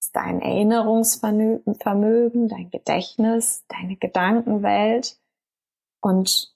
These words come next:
diese zeigt sich eben auch in deinen Augen. Wir sagen bei uns eher, die Augen sind das Tor zur Seele, aber in der T C M sind die Augen eigentlich das Tor zum Geist.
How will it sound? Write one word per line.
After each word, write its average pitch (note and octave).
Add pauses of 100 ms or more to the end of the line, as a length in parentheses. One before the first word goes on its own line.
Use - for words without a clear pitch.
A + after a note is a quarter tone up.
(180)
diese A3
zeigt -
sich -
eben F#3+
auch F3+ (180)
in G3+
deinen F#3
Augen. G3 (100)
Wir G#3 (100)
sagen F3 (400)
bei -
uns A#3+
eher, B3
die G#3
Augen E3+
sind F3+
das F#3
Tor F3
zur -
Seele, G#3+ (640)
aber F3
in F3
der F3
T F#3
C -
M G3
sind A#3
die -
Augen F3+
eigentlich F3
das -
Tor E3+
zum E3+
Geist. E3